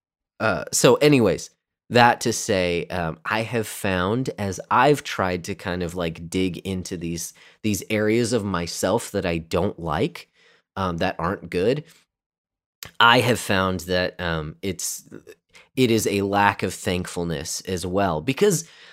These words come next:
like, when I'm pulled away from a situ-, you know, like, when I'm not with my family, I'm just like, "Oh man, you know, I really wanna be with them right now." You know, like, I am really thankful. Man, I love them so much.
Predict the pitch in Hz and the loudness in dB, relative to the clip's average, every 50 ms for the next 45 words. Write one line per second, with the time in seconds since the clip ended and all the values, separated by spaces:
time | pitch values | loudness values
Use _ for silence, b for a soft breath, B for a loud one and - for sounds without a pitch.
0 | b b b 143 139 135 131 123 - - _ _ _ _ _ - 123 117 127 131 | b b b 4 4 4 2 0 -6 -16 _ _ _ _ _ -2 0 4 6 6
1 | 131 123 120 113 - 117 117 113 113 113 110 107 - - - 127 123 120 113 - | 6 6 4 2 0 0 0 2 2 2 0 -2 -4 -2 -2 0 0 0 0 -2
2 | - 110 110 104 107 113 135 160 175 156 - - 113 104 - - 110 - - - | 0 0 0 2 2 2 4 2 2 0 -2 -4 -6 -6 -6 -4 -6 -4 -4 -2
3 | 139 165 165 135 113 117 123 123 120 117 - 123 120 117 113 110 107 110 110 110 | 0 2 4 4 4 2 4 2 2 2 2 0 0 0 0 0 0 0 0 -2
4 | 107 101 95 - 98 92 87 - - 123 156 165 127 110 85 92 101 - 98 104 | -2 -6 -6 -4 -4 -4 -4 -4 -4 -2 -2 -2 -2 -4 -4 -6 -8 -10 -12 -14
5 | 120 127 - - 113 107 - 175 214 147 107 131 190 208 113 82 80 80 - - | -12 -10 -8 -6 -6 -2 0 2 2 4 4 4 4 4 2 2 -2 -4 -6 -6
6 | 117 117 110 104 107 107 110 - - 107 117 117 110 - - - 104 98 92 101 | -4 -2 0 0 0 0 -2 -2 -2 -2 -2 -2 -4 -6 -12 -12 -10 -6 -2 0
7 | 101 101 107 113 117 123 135 160 185 185 285 311 302 262 - - 110 98 95 98 | 2 2 2 2 2 4 4 2 4 4 4 4 4 4 2 2 0 0 0 0
8 | 95 95 98 98 98 87 92 92 90 87 95 123 123 123 120 110 113 123 117 110 | 2 2 4 4 4 2 0 -2 -2 -2 0 0 2 4 4 4 4 4 2 2
9 | 104 - - b b b b b b 131 135 135 123 156 156 156 131 117 123 127 | 0 -2 -6 b b b b b b -4 -2 0 2 2 4 4 4 4 4 4
10 | 127 123 123 113 - - 131 135 127 - - 92 80 - 104 131 143 131 107 - | 4 2 2 0 -2 -2 -4 -4 -4 -6 -6 -6 -6 -2 -2 0 0 0 0 0
11 | - 107 107 107 110 110 110 110 98 98 - - 110 104 101 110 113 90 - - | -2 -2 0 2 2 0 0 -2 -6 -6 -6 -6 -6 -4 -2 -2 -4 -4 -4 -6
12 | - - | -12 -14